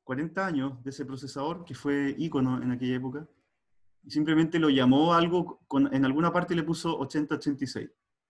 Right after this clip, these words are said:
pero era un procesador de generación actual. Y,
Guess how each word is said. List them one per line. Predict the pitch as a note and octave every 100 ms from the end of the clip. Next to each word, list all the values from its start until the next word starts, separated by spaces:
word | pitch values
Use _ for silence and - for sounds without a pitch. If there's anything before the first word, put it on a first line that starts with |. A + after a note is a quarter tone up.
| _
pero | - A#2+
era | B2+
un | C#3+
procesador | C#3+ C3 A2+ C#3 C#3 C3+
de | C3+ B2+
generación | - C3 B2+ C#3
actual. | C#3 - - - _ _ _ _ _ _ _ _ _ _ _ _ _ _ _ _ _ _ -
Y, | A#2 A#2 A#2 A#2 A#2 A#2